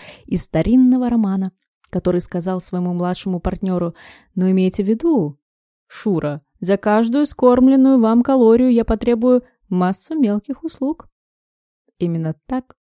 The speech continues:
он намеревался поступить и с Микаэлем. Что бы там ни придумали Тарханов и Розенцвейг, Вадим спинным мозгом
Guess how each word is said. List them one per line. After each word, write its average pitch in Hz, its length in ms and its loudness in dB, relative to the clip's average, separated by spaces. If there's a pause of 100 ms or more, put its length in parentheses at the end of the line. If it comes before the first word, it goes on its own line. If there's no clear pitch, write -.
он 214 220 2
намеревался 180 580 -2
поступить 180 500 -8
и 202 220 -6 (200)
с - 140 -20
Микаэлем. 226 640 -2 (440)
Что - 220 -8
бы 294 80 -2
там 247 260 2
ни 233 100 4
придумали 226 640 0
Тарханов 185 640 -6
и 180 60 -4
Розенцвейг, 175 720 -8 (360)
Вадим 190 280 2
спинным 202 400 2
мозгом 170 640 -4